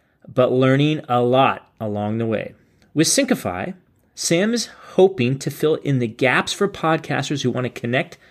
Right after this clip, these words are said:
more with their listeners, and for listeners to be able to talk about and recommend podcasts.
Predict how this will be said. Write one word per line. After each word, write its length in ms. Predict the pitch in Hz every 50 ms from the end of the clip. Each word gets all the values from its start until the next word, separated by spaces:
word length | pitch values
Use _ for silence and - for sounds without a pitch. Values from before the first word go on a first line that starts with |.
| _ _ _
more 460 | - 120 120 117 117 117 120 131 135
with 240 | 135 - 120 120 -
their 160 | - 170 180
listeners, 580 | 190 233 302 - - - 104 92 - - - - _ _ _ _ _ _ _ _ _ _
and 160 | 139 147 147
for 160 | - 160 143
listeners 760 | 135 147 190 269 349 - - - 123 104 90 110 147 - - _ _ _ _ _ _ _ _
to 100 | - -
be 100 | 123 123
able 140 | 131 135 131
to 100 | - 151
talk 480 | 143 - - - - 214 233 240 233 -
about 320 | 180 - 101 98 110 120
and 140 | 135 127 110
recommend 500 | 104 101 - - 135 120 120 143 175 175
podcasts. 840 | - - - 240 226 208 - - - - - - - - _ -